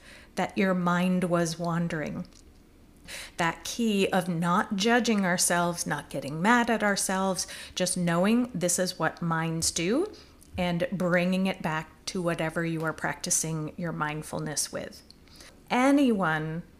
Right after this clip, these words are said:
can do mindfulness. Anyone.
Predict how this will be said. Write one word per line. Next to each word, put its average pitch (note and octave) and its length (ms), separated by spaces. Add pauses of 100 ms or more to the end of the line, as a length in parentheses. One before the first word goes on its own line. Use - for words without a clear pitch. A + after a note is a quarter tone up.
(220)
can F3+ 320
do E3+ 520 (240)
mindfulness. D#3 1000
Anyone. F3+ 720